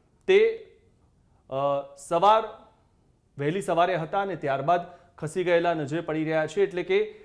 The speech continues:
અ, જે વરસાદ છે તે આખા દિવસમાં આ રીતે દક્ષિણ ગુજરાતમાં વધુ રહેવાનો છે.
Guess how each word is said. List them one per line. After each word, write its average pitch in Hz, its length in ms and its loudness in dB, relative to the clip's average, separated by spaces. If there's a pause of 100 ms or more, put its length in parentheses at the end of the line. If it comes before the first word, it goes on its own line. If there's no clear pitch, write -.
(220)
અ, 156 280 0
જે 156 180 0
વરસાદ 185 460 -2
છે 202 220 -2
તે 196 180 -2
આખા 160 280 -2
દિવસમાં 170 640 -4
આ 156 180 0
રીતે 175 420 -2
દક્ષિણ 151 400 -6
ગુજરાતમાં 160 540 0
વધુ 131 200 -8
રહેવાનો 135 360 -8
છે. 220 160 -12